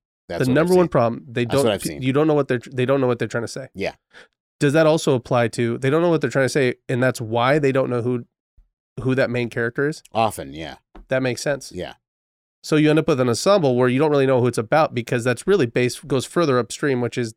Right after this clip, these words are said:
Speaker 2: they didn't know what they were trying to say to begin with.
Speaker 1: Right. Now, th-, the other issue is that people feel that it's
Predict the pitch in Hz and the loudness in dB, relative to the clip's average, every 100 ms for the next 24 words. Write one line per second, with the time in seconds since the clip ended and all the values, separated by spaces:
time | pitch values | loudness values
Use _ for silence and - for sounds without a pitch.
0 | - 139 139 127 120 127 113 123 113 127 | -2 0 0 -2 -4 -4 -6 -6 -6 -8
1 | 131 135 131 - - 110 98 - - - | -10 -14 -16 -18 -6 -2 -2 -6 -18 -20
2 | _ 123 135 123 - _ _ _ - 87 | _ 2 2 2 -2 _ _ _ -20 -20
3 | - _ _ 107 101 120 110 123 131 131 | -20 _ _ -10 -4 -2 -2 2 4 6
4 | 139 123 - 117 101 92 - 98 90 - | 4 4 2 0 0 -2 -4 -4 -4 -8
5 | - 113 104 104 92 87 _ - 110 101 | -10 -6 -6 -6 -6 -8 _ -6 -2 -2
6 | 90 82 78 76 76 - - | -4 -6 -8 -10 -12 -14 -16